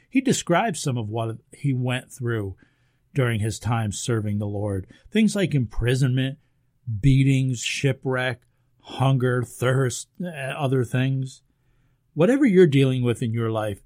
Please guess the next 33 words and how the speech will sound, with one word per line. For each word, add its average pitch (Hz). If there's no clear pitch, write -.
look, 147
I 165
get 139
it. 98
It's 131
significant. 107
I-, -
if 190
it's 247
knocked 190
you 160
off 156
your 143
game, 135
it's -
significant. 107
And, 170
and 175
Paul 214
can 196
relate. 123
He 220
had 202
problems 139
too. 120
Yet 185
he 233
wrote 214
the 175
book 220
of 170
Philippians, 131
though. 120